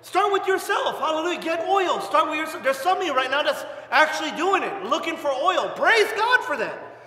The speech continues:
Holy Spirit is charging you. Take authority. Where do you stand? I say, "Go get your oil." Are you gonna go and get your oil? Or are you gonna be like, "Uh, I'll just get it later on"? Well, that's where you're at with God. I'm not judging you.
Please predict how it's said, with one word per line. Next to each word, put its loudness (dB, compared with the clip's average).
Holy 4
Spirit 2
is -2
charging 2
you. -8
Take 0
authority. -2
Where 6
do -2
you -4
stand? 0
I 2
say, 2
"Go 6
get 0
your 2
oil." 0
Are 0
you -4
gonna 0
go 6
and -2
get 2
your -2
oil? -4
Or 6
are 10
you 2
gonna 4
be 0
like, 0
"Uh, -2
I'll -10
just -14
get -10
it -10
later -4
on"? -2
Well, 0
that's 0
where 0
you're 0
at 6
with -4
God. 8
I'm 0
not -4
judging 0
you. -10